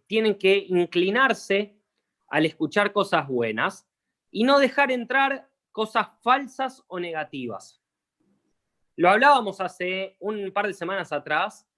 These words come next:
cuando decíamos, eh, de la Parashá Shoftim, que decíamos que tiene que haber Shoftim y Shotrim en las entradas de nuestras ciudades,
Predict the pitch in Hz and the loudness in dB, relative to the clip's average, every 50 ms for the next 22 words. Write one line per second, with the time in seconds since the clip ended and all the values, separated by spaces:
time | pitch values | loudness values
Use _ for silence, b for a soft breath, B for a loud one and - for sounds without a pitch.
0 | _ _ _ _ _ - 160 160 170 175 175 175 165 - 226 240 233 214 202 202 | _ _ _ _ _ -6 -4 -2 0 0 -2 -2 -4 -6 -4 -2 -2 -2 0 -2
1 | 208 214 202 208 - _ _ _ - 165 170 165 156 156 156 151 147 147 185 190 | -4 -6 -6 -8 -12 _ _ _ -8 -6 -4 -2 -2 -2 -2 -4 -2 -2 -2 0
2 | 190 185 170 - 165 156 175 - - 190 185 - - 151 143 - _ - 165 135 | 0 0 0 0 0 -2 -2 0 0 -2 -2 -2 -4 -6 -6 -6 _ -6 -6 -4
3 | 127 127 139 170 - _ _ _ _ _ _ _ _ _ - 180 190 190 190 277 | -4 -4 -6 -8 -10 _ _ _ _ _ _ _ _ _ 2 2 2 2 2 2
4 | 285 254 202 165 151 - 156 143 196 214 202 196 190 190 208 220 214 214 - 165 | 2 2 2 2 0 0 -2 0 0 0 0 2 4 4 6 4 4 2 0 -2
5 | - - - - 233 240 233 214 - - 170 165 - 190 180 180 185 202 202 190 | -2 -2 -4 -6 -4 -2 -2 -2 -2 -2 -2 -4 -2 0 0 2 2 0 0 0
6 | 165 160 151 - 160 156 151 180 185 185 175 160 147 147 143 143 - 143 127 - | 0 0 -2 -2 -4 -4 -2 2 2 4 4 2 2 -2 -6 -6 -8 -8 -8 -6
7 | - 135 120 113 104 101 104 117 143 185 190 - - | -6 -6 -6 -4 -6 -6 -4 -2 -2 -2 -2 -6 -12